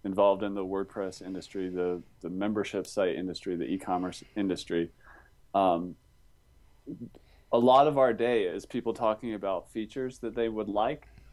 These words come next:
or integrations that they would like. And then we're also, from a product standpoint with our product, Lifter L M S, always thinking about this issue of, like, where are we gonna go next?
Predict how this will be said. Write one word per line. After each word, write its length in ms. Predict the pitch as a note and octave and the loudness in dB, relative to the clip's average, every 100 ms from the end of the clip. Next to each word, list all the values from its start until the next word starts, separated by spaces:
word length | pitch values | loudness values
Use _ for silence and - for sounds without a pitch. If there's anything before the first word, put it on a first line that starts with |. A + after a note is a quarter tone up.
| - - - | -20 -20 -4
or 180 | - A2 | 0 2
integrations 640 | A2 A2 G#2+ G#2+ C3 A2+ | 2 -2 0 -2 -4 -6
that 140 | A#2 | -2
they 100 | A2 | 2
would 160 | A2+ A2 | 2 2
like. 380 | A2+ A2+ A#2+ - - - - - - | 4 4 2 -6 -20 -18 -16 -16 -6
And 140 | A#2 A2 | -2 0
then 180 | G#2+ | -2
we're 220 | G#2 A2+ A2+ | -2 2 4
also, 520 | A2 A2 - G#2 G2 | 2 0 -4 -4 -4
from 220 | G#2+ F#2+ | -6 -8
a 100 | F#2 | -8
product 500 | - - D3+ D#3 C3 | -8 2 2 2 -2
standpoint 580 | - G#2 G2 - G#2 F#2 | -6 -6 -6 -6 -8 -6
with 120 | F#2 | 0
our 120 | A#2 | 0
product, 440 | B2+ A2 G2 F#2 G2+ | 0 -2 -2 -4 -8
Lifter 220 | F#2+ F#2+ | -8 -4
L 120 | F#2 | -4
M 100 | F#2+ | -4
S, 440 | B2+ A#2 - - - - | -4 -4 -8 -18 -20 -2
always 460 | A#2 C3+ C3+ B2+ B2 | 2 4 4 2 -2
thinking 360 | B2 A2+ A#2 | -8 -8 -8
about 300 | G2 F#2 F2+ | -4 -4 -4
this 280 | F#2 F2+ - G2 | -8 -12 -16 -16
issue 300 | G2 F2+ F2 | -14 -10 -8
of, 160 | F2 F#2 | -8 -4
like, 240 | E2 D#2+ - | -4 -4 -10
where 200 | - G#2+ A#2+ | -8 -2 2
are 40 | |
we 100 | C#3 | 2
gonna 260 | C3 C3+ B2 | 0 -4 -2
go 160 | A2+ | -2
next? 500 | G2+ G2 F#2+ - - | -2 -2 -4 -6 -18